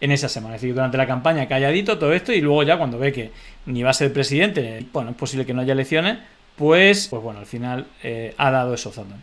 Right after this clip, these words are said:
Cuando se negó a actualizar su declaración de bienes, se filtró que cobraba extra del partido y hicimos este vídeo. Bueno, aparte de, de todo esto. Bueno, de hecho, ya, ya que estamos con el, con el P P, eh, Carlos Manzón,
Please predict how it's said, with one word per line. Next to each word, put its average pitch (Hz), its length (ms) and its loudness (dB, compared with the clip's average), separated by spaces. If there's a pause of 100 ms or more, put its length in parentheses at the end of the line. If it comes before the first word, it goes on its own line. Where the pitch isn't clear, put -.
Cuando 147 200 2
se 151 100 0
negó 151 160 4
a 180 60 6
actualizar 160 380 2
su 147 120 -2
declaración 147 420 2
de 147 60 0
bienes, 190 200 2
se 156 120 -4
filtró 139 580 -2
que 156 140 0
cobraba 156 500 2
extra 160 300 0
del 156 100 0
partido 151 300 0
y - 20 2
hicimos 143 280 -2
este 110 180 -8
vídeo. 110 160 -10
Bueno, 104 160 -14
aparte 127 320 -4
de, 120 260 -4
de 139 140 -2
todo 117 260 -2
esto. 117 160 -2
Bueno, 175 300 6 (100)
de 160 180 4
hecho, 226 500 0
ya, 143 100 0
ya 190 260 0
que 202 80 0
estamos 202 240 2
con 190 160 -2
el, 170 380 2
con 160 140 -2
el 151 100 -2
P 147 120 2
P, 175 280 0 (640)
eh, 139 180 2
Carlos 190 340 6
Manzón, 185 640 2